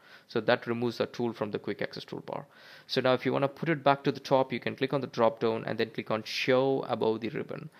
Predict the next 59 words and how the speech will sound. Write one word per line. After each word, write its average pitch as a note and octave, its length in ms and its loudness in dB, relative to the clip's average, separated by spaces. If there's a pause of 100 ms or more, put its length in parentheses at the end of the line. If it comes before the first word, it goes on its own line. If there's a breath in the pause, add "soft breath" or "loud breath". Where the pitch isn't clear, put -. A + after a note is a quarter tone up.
(180 loud breath)
So - 180 -2
which A2+ 320 -4
takes B2 220 4
the A#2 80 0
quick A#2+ 240 -4
access A2+ 260 -2
toolbar G#2+ 540 0 (340 loud breath)
back A2 220 4
into - 160 -4
the G#2+ 100 -2
original G#2 380 -4
location. - 500 -8 (300 soft breath)
So - 120 0
you A#2+ 80 2
can A#2 200 -2
click C3+ 220 2
on C3+ 120 6
the B2+ 100 4
workspace B2 600 2
here. C3 260 0 (460 soft breath)
And A#2 160 0
same C#3+ 300 4
way, B2+ 140 4
just B2 200 -2
in B2 100 -4
case A#2 260 0
if - 100 -8
you - 60 -4
don't A#2+ 300 2
have A#2 260 0
that - 200 -2
one A2 140 -2
there, A#2+ 260 2 (300 loud breath)
you A#2+ 80 -2
can A2 160 -2
go A2+ 140 0
to A#2 60 -4
the A2+ 120 -4
status A#2 400 0
bar B2+ 240 4 (320 loud breath)
and A2 140 -2
you - 60 -2
can G#2+ 180 -4
click C#3+ 240 -4
here B2+ 280 2
and A#2 140 -6
you A2+ 80 -2
can G#2 140 -6
change G#2+ 260 -4
the G2+ 80 -2
workspace - 540 -2
here - 260 0
as - 140 -8
well. - 200 -2 (920)
And B2+ 240 -2
on D3 200 6
the D3+ 100 2
right D3+ 200 4
side, D#3+ 300 0